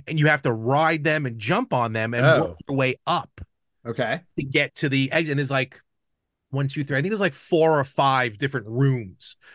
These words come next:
Speaker 1: to go through. And this is pure, you have to go through it, and you have to remember the patterns of the snakes, 'cause they always go in the same patterns.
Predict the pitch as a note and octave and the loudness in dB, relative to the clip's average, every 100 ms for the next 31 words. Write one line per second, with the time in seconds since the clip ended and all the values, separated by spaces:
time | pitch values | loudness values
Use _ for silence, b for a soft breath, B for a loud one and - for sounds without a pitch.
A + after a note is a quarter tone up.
0 | b - A#2 B2+ B2 A#2 G2+ E2+ - b | b -4 0 2 2 0 -6 -12 -16 b
1 | b _ - E3 C#3+ D#3+ D3+ - E3 D#3 | b _ -2 -2 0 0 0 -4 0 0
2 | C#3 - - - D3 D#3 D3+ C3 A2+ G#2+ | 0 -6 -16 -4 2 4 4 4 0 -4
3 | _ _ A#2+ G#2 C3 C3 C3+ C3+ C3 C3+ | _ _ -6 0 0 0 -2 0 0 0
4 | C3 C3 C3 C3 B2 G#2 A2+ A2+ B2 A#2 | 0 2 0 -2 -8 -4 -4 -4 -4 -4
5 | A#2 A2+ A2 G#2+ G#2+ F#2+ B2 A2 G#2 G2+ | -2 -2 -2 -2 -6 -6 -2 -2 -2 -6
6 | G2 F#2+ F#2 B2+ F#2 - - - b - | -10 -10 -10 -8 -10 -10 -12 -12 b -6
7 | A#2+ B2+ C3 C3+ C3 A#2+ G#2+ B2 A2 G#2 | -2 0 0 2 0 0 -4 -6 -6 -4
8 | G2 F#2 - - | -4 -6 -12 -20